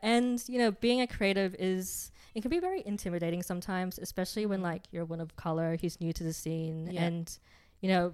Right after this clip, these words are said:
Speaker 1: platforming you, I want to show that's possible to find success in, in spotlight in spite of these adversities.
Speaker 2: A hundred percent.
Speaker 1: Yeah. And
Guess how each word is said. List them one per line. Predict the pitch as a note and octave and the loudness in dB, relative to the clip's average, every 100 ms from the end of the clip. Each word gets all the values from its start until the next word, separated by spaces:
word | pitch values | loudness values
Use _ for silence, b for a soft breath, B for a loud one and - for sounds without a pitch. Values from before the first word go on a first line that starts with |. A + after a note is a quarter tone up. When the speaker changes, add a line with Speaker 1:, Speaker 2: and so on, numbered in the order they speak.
| - - | -4 -2
Speaker 1:
platforming | G3+ - G#3 G3 | -2 2 2 4
you, | F3 E3+ | 4 4
I | F3 | 2
want | F#3+ | 2
to | G3 | 2
show | - - E3 E3 | 0 4 4 4
that's | E3 D#3+ - | 2 -4 -4
possible | - E3 - E3 | -2 0 -2 -8
to | - E3 | -10 -6
find | D#3+ D#3 D#3+ | -2 -2 -4
success | F#3 - - E3 D#3 - - - _ _ | -6 -4 -2 0 -2 -6 -12 -18 _ _
in, | F#3+ F#3 F#3 | 2 2 2
in | F#3 F#3 | 2 2
spotlight | - F3 E3+ D#3+ D#3 | 2 0 -2 -6 -6
in | E3 | -8
spite | - D#3+ | -6 -4
of | E3 | -4
these | D#3+ D#3 | -4 -4
adversities. | E3 D#3+ D#3 F#3+ F#3+ A#3+ D#4 - | -6 -4 -6 -4 -6 -6 -6 -8
Speaker 2:
A | G3 | -8
hundred | F#3 F3 | -6 -8
percent. | F3+ - D3+ D3 | -8 -8 -8 -6
Speaker 1:
Yeah. | F3+ D#3 - F#3 - - | -4 -2 -4 -12 -12 -2
And | G#3 A#3 A#3 | 2 2 0